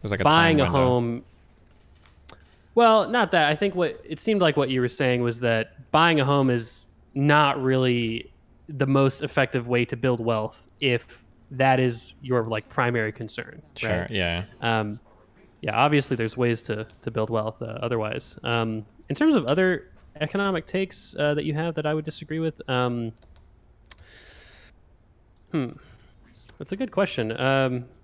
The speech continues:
Speaker 2: what, what do you think, uh, the, what do you think the capital gains tax rate should be?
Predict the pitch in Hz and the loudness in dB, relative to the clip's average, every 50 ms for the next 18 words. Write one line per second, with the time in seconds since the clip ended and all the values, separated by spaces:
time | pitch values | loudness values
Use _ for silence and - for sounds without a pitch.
0 | _ _ _ _ _ _ 151 156 - 156 175 196 196 180 - 185 170 - - 156 | _ _ _ _ _ _ -8 -2 0 0 0 2 0 2 2 0 0 2 0 2
1 | 151 143 135 135 135 131 - - 151 160 165 175 - - 175 - 135 - - 156 | 2 2 2 2 -2 -4 -6 -4 -4 -2 -2 -2 -2 -2 -4 -4 -6 -2 0 0
2 | 156 - 139 131 123 131 131 135 131 - - - 120 113 - - - 113 110 - | 0 0 -4 -4 -2 0 0 0 -2 -2 -2 -2 -2 -2 -2 -4 -6 -6 -6 -8
3 | - 127 120 117 110 107 113 117 | -14 -8 -6 -4 -4 -4 -6 -10